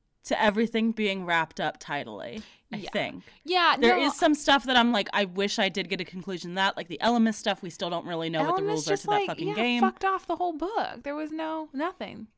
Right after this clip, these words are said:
Speaker 1: And there's some stuff that I have a problem with. Um,
Speaker 2: Mm.
Speaker 1: the fact that both of the women don't get to go on the
Speaker 2: Of course not.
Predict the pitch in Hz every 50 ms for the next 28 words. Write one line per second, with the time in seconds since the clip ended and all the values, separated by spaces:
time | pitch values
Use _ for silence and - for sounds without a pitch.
0 | _ - 240 240 233 226 220 - - 285 254 247 233 226 - 277 220 214 - 214
1 | 202 185 190 180 170 156 - - _ _ _ _ _ _ _ _ _ _ _ _
2 | _ - 175 165 - - 180 165 160 160 185 196 196 208 226 240 247 285 349 -
3 | - - - - - 190 175 175 165 160 165 160 - - 151 185 - _ _ _
4 | _ _ _ _ - 196 - - 196 185 180 - 190 170 151 170 165 160 175 170
5 | 151 160 160 156 185 185 185 208 233 262 269 277 - _ _ _ - 202 190 185
6 | 180 - 180 - - 196 170 170 170 170 170 175 170 170 170 165 165 160 160 160
7 | 156 160 _ _ _ _ _ _ _ 294 285 - 370 381 359 - - 214 190 180
8 | 127 117 -